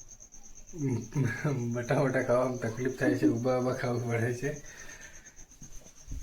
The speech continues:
પોઝિશન એવી છે એટલે થોડુંક દુઃખ પણ વેઠવું પડે. બાકી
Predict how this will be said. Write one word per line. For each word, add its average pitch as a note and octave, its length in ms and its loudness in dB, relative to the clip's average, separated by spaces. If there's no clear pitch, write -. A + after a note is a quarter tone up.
પોઝિશન D3+ 360 4
એવી C#3 340 6
છે C3+ 160 8
એટલે - 800 4
થોડુંક B2 400 4
દુઃખ C3 240 2
પણ C3+ 160 6
વેઠવું B2 300 6
પડે. B2 160 6
બાકી A#2+ 460 6